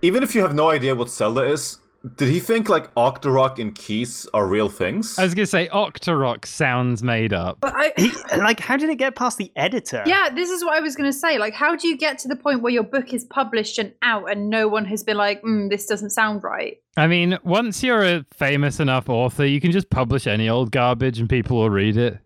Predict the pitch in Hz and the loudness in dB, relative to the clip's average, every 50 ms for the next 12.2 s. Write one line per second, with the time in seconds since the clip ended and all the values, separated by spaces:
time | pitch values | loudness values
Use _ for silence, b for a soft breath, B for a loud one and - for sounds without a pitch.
0 | - 254 254 - 302 294 302 277 240 285 285 277 254 220 208 202 202 - 220 214 | -2 0 0 2 2 0 0 0 0 0 0 2 2 2 2 0 -2 -2 -2 0
1 | 214 214 214 196 214 208 202 196 196 196 190 196 202 202 196 196 185 180 175 202 | 0 0 0 0 0 0 0 0 -2 -4 -4 -2 -2 -2 -2 -2 -2 0 0 2
2 | 208 208 202 214 208 208 - 202 190 196 214 - 208 202 196 196 - 196 190 190 | 2 2 2 2 0 -2 -4 -6 -4 -4 -2 0 0 0 0 0 2 2 2 2
3 | 190 190 190 _ - 220 208 190 196 185 - 208 - - - - - - - - | 2 0 -2 _ 0 0 0 0 0 -2 -2 -2 -2 -2 -4 -10 -10 -8 -6 -4
4 | 202 190 185 - - 196 190 185 185 - 190 190 226 202 196 202 196 - 208 190 | -4 -4 -4 -4 -2 -2 0 0 0 -2 -2 0 0 0 0 0 -2 -2 -4 -4
5 | - - - - 190 185 190 185 190 180 175 180 185 185 190 180 190 185 180 - | -4 -4 -2 -2 -2 -2 -2 -2 -2 -2 -2 -2 -4 -6 -6 -4 -2 -2 -2 -2
6 | - 190 185 190 - - - - - - - 139 135 139 139 139 135 123 113 - | 0 0 0 0 -2 -4 -6 -6 -4 -2 2 2 4 4 4 4 2 0 -2 -6
7 | 113 - 117 135 139 143 - - 147 - 131 127 127 127 131 120 - - 127 127 | -10 -10 -10 -10 -10 -12 -14 -10 -4 0 2 2 4 4 2 0 0 0 0 0
8 | 143 - - 117 110 117 113 120 123 127 120 - 117 110 104 110 110 120 - 120 | -2 -2 -6 -4 -2 0 2 2 4 2 2 2 0 -2 -4 -4 -6 -4 0 0
9 | 117 117 120 - 131 123 117 120 - - 123 120 147 - - - 127 107 110 110 | 2 2 2 2 2 2 2 2 2 2 2 2 2 0 0 -2 0 0 0 0
10 | 117 117 123 120 120 120 117 113 123 135 139 - - - 113 104 107 117 127 127 | 2 2 2 2 2 2 2 2 2 2 0 0 -4 -8 -6 -2 0 2 4 4
11 | 208 202 190 196 220 220 208 202 202 214 214 - - - - 208 208 123 135 202 | 4 2 0 0 -2 -2 -2 -2 -2 -4 -8 -10 -16 -14 -8 -2 0 0 2 0
12 | 202 190 190 | 0 -4 -6